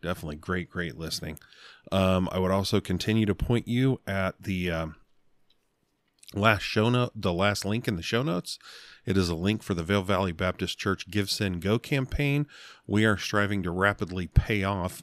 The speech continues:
our mortgage so that we can shift gears and commence establishment of a Christian classic education based school to provide an alternative for our families in, in, in our neighborhood or, and in our,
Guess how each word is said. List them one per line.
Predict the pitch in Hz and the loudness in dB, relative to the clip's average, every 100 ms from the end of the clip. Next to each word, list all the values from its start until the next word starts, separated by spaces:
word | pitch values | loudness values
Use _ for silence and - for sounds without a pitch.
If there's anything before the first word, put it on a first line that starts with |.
| - | -8
our | 95 87 | -4 -4
mortgage | 90 113 170 110 87 101 127 - - - - - | 0 2 4 2 0 -2 -4 -12 -20 -20 -20 -14
so | - 101 | 0 2
that | 95 87 | 2 2
we | 98 | 0
can | 92 85 | -2 -4
shift | - 101 - | -2 -4 -2
gears | 98 110 113 - | 0 2 0 -2
and | 95 92 92 | -4 -4 -4
commence | - 98 95 | -4 -4 -4
establishment | 90 - 104 98 107 98 - 98 98 - - - - | -6 -4 0 0 0 -4 -2 0 0 -4 -14 -20 -10
of | 90 85 | -6 -2
a | 87 | -4
Christian | - - 131 - 139 143 143 _ _ _ _ _ | -2 0 0 0 2 2 0 _ _ _ _ _
classic | - 101 104 110 - | 0 2 4 2 2
education | 104 - - 95 90 92 85 | 0 -2 -2 0 0 -2 -2
based | 87 85 | -4 -2
school | - - 185 156 98 107 | -4 -2 4 6 6 4
to | - - | -2 -8
provide | 101 90 92 | -4 0 0
an | 85 | 0
alternative | 85 82 - 110 92 82 - | -2 -4 -2 0 2 0 -4
for | 92 | -4
our | 82 | -4
families | - - 90 85 82 80 | -2 -2 0 0 -4 -4
in, | 85 82 - | -6 -6 -6
in, | 90 82 - | -6 -4 -6
in | 90 | -6
our | 85 80 | -4 -4
neighborhood | 80 78 80 - 78 | -4 -4 -6 -4 -6
or, | 78 76 | -6 -6
and | 78 82 - 80 80 | -6 -6 -6 -8 -6
in | |
our, | 78 73 71 | -6 -8 -8